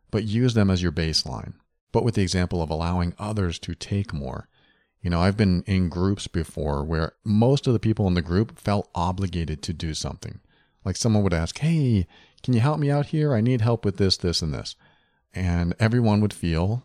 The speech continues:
or a lot of people would feel obligated to do it. So they would say, "Oh, okay, yeah, sure, I'll do it." And if I didn't want to do it, I mean, I would probably do it 'cause I'm a helpful guy anyway.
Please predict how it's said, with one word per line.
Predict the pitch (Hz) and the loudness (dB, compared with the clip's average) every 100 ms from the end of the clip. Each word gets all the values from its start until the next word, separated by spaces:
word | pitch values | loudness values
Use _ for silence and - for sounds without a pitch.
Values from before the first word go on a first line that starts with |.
| _ | _
or | - 80 | -10 -8
a | |
lot | 80 87 | -2 -2
of | - | -2
people | 90 90 | -2 0
would | 98 | 0
feel | 104 92 | 0 -2
obligated | - 165 180 95 78 90 | 0 0 0 0 -2 -2
to | 131 | -4
do | 135 190 | -4 -4
it. | - - _ _ _ | -6 -10 _ _ _
So | - 110 | -6 -2
they | |
would | 120 | -2
say, | - 147 | -2 0
"Oh, | 196 202 202 | 0 0 -2
okay, | 202 180 180 | -2 -2 0
yeah, | 190 175 | 0 -2
sure, | 170 196 185 | -2 -2 -2
I'll | 170 | -2
do | 131 143 | 0 -2
it." | - _ _ _ _ _ - | -4 _ _ _ _ _ -6
And | 107 107 104 - | -2 -2 -4 -2
if | 113 117 | -2 2
I | 117 | 2
didn't | 147 170 - | 2 0 0
want | 98 95 | 2 2
to | 120 | 2
do | 92 73 92 | 0 0 0
it, | 143 - _ - | -4 -12 _ -2
I | 123 | 2
mean, | 92 82 - _ 104 | 2 0 -4 _ -4
I | 101 | 0
would | 95 - | 0 -2
probably | 92 90 78 76 | 0 0 0 -2
do | 71 78 | -4 -4
it | - | -4
'cause | 87 | -4
I'm | 82 | -2
a | |
helpful | 76 90 - 92 | -4 -6 -8 -6
guy | 87 80 | -4 -2
anyway. | 98 107 87 73 90 | 0 2 0 -2 -4